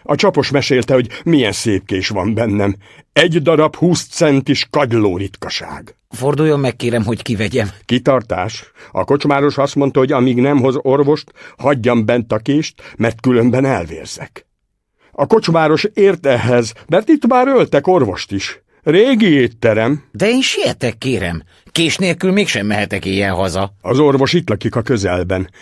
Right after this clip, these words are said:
Speaker 1: és a kocsmáros triciklin ment érte. <laughs> Ha szurkált, uram, hát viselje a következményeket.
Speaker 2: Ho-ho! Azért, mert magába szúrnak egy kést, még nincs joga hozzá, hogy megtartsa. Ez önbíráskodás.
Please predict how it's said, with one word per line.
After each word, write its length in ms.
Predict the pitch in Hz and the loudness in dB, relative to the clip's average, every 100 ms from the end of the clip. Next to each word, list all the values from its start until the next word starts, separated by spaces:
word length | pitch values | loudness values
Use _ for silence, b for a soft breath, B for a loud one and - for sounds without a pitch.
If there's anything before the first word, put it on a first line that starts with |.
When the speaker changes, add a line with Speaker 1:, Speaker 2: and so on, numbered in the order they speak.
| b | b
Speaker 1:
és 180 | 95 95 | -4 -2
a 60 | |
kocsmáros 600 | 117 180 135 123 123 135 - b - | 0 0 2 0 2 -2 -6 b -2
triciklin 600 | 165 202 - 123 113 110 | 0 0 0 -2 2 2
ment 320 | 107 95 95 | 2 -2 -2
érte. 440 | 92 85 - 82 - B B B B 143 - | -4 -4 -12 -14 -14 B B B B -6 -4
<laughs> 140 | 170 B B - | -4 B B -4
Ha 120 | 165 | 0
szurkált, 640 | 214 285 240 123 120 107 | 4 4 2 -2 -2 0
uram, 260 | 123 104 107 B | 0 0 -2 B
hát 240 | - 269 330 | -2 0 2
viselje 460 | 311 - 104 113 | 2 2 2 2
a 60 | 113 | 2
következményeket. 1120 | 156 104 - 95 80 82 80 - - - - - | 0 -2 -4 -6 -6 -10 -10 -12 -16 -18 -20 -4
Speaker 2:
Ho-ho! 580 | 160 - 214 247 143 - B B B | -2 2 4 4 2 -2 B B B
Azért, 460 | - 175 151 151 117 | 0 0 2 0 0
mert 160 | 135 131 | -4 0
magába 420 | 190 156 127 123 | 0 0 0 -2
szúrnak 360 | 151 143 127 | 0 -2 0
egy 120 | 127 - | -2 -2
kést, 400 | 170 107 - - | -2 -2 -6 -6
még 200 | 160 175 | 0 2
nincs 220 | 240 - | 2 0
joga 180 | 135 113 | -2 0
hozzá, 300 | 107 120 113 | 0 -2 -2
hogy 140 | 113 117 | -2 -2
megtartsa. 580 | 113 - 113 - 120 - B B B | -4 -4 -6 -4 -8 -8 B B B
Ez 120 | 160 | -4
önbíráskodás. 1160 | 220 302 277 185 143 107 107 - 120 98 82 | 0 2 4 4 2 2 -2 -2 -2 -2 -4